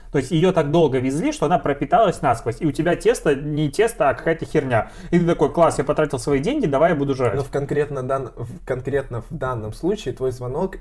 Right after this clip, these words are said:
Speaker 2: не повлиял на ситуацию, потому что тротория
Speaker 1: Больше
Speaker 2: ничего
Speaker 1: такое
Speaker 2: не может проконтролировать и изменить
Speaker 1: В смысле,
Speaker 2: это.
Speaker 1: это их курьеры?
Speaker 2: Так это может быть какая-то их партнёрская служба
Speaker 1: С-,
Speaker 2: и так
Speaker 1: это
Speaker 2: далее.
Speaker 1: их доставка по району, они, официанты ходят, сами доставляют,
Speaker 2: Сами?
Speaker 1: конечно.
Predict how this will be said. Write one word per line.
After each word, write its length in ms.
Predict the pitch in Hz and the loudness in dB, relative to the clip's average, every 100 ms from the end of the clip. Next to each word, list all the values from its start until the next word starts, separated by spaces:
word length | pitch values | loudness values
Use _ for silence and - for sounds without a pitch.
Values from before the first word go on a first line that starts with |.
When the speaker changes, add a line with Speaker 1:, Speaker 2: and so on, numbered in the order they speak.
| - | -12
Speaker 2:
не 160 | 127 | -10
повлиял 480 | 135 135 147 147 120 | -6 -6 -4 -4 -6
на 100 | - | -8
ситуацию, 600 | - - 113 110 - - - - - | -12 -8 -4 -4 -4 -10 -10 -12 -8
потому 260 | 120 127 | -6 -6
что 400 | 123 131 120 117 - | -8 -4 -2 -2 -4
тротория 360 | 135 135 131 139 | -4 -2 2 6
Speaker 1:
Больше 240 | 214 156 | 6 4
Speaker 2:
ничего 40 | - | 2
Speaker 1:
такое 320 | 165 160 160 | 2 4 4
Speaker 2:
не 40 | |
может 360 | 165 160 156 151 | 4 0 -2 -4
проконтролировать 800 | 147 143 143 139 160 165 139 135 | -6 -4 -6 -4 -2 -2 -4 -6
и 40 | 135 | -8
изменить 360 | 139 147 139 | -6 -6 -4
Speaker 1:
В 20 | |
смысле, 340 | - 220 233 151 | -2 -2 0 0
Speaker 2:
это. 100 | 156 | 0
Speaker 1:
это 80 | 156 | -2
их 40 | |
курьеры? 560 | - 160 175 175 113 120 - - | 0 -2 2 0 0 -8 -16 -8
Speaker 2:
Так 160 | 131 123 | -6 -2
это 200 | 147 160 | -2 -2
может 260 | 160 156 | -4 -4
быть 160 | 147 156 | -6 -6
какая-то 440 | 151 139 156 151 | -8 -2 -4 -2
их 120 | 143 - | -8 -6
партнёрская 640 | 151 - 117 110 - 123 | -8 -6 -8 -8 -10 -12
служба 320 | - 107 107 139 | -10 -10 -10 -8
Speaker 1:
С-, 80 | - | -6
Speaker 2:
и 40 | |
так 60 | 233 | -2
Speaker 1:
это 120 | 185 120 | 0 2
Speaker 2:
далее. 280 | - 165 | 2 2
Speaker 1:
их 100 | 170 | 0
доставка 540 | 135 123 - 147 - - | 0 -4 0 0 0 -6
по 140 | 123 | -2
району, 400 | 123 135 143 123 | 0 2 0 0
они, 180 | 120 131 143 | -2 -2 -2
официанты 560 | 151 131 - 160 131 117 | -2 -4 -2 -2 -2 -6
ходят, 340 | - 139 113 | -2 -2 -2
сами 240 | - 135 120 | -6 -6 -6
доставляют, 600 | 117 - 127 127 117 110 | -8 -4 -2 0 0 -4
Speaker 2:
Сами? 80 | - | -6
Speaker 1:
конечно. 320 | - 165 | -4 -2